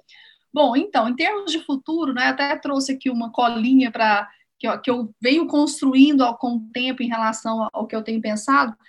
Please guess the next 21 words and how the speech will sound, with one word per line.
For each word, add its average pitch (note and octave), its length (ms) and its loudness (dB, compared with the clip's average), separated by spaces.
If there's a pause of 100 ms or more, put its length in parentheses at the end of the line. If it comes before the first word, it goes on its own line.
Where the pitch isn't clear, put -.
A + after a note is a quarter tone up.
(160)
Primeira F4+ 340 0
coisa, F4+ 240 2
essa G4+ 140 -4
coisa F4+ 240 -6
da F4 140 0
tecnologia, D4 800 -2
né? G#3 140 -2
Então, A#3 180 -4
nós B3 160 -4
estamos A#3+ 240 -4
aqui A3+ 240 -6
falando A3 340 0
de A3 80 -2
um G#3+ 60 2
podcast, B3+ 1200 -4
em A#3+ 140 0
um A#3 100 -4
podcast A3+ 560 -6
a A#3 40 -8
gente A#3 260 -6
tem A#3+ 280 -8